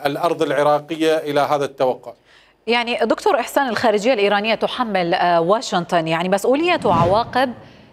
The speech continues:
Speaker 2: يعني أي عمل أسمته بغير الحكيم في المرحلة الحالية.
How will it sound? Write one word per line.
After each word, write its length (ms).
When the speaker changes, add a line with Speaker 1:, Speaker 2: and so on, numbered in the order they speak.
Speaker 2:
يعني 840
أي 220
عمل 520
أسمته 600
بغير 560
الحكيم 440
في 200
المرحلة 440
الحالية. 580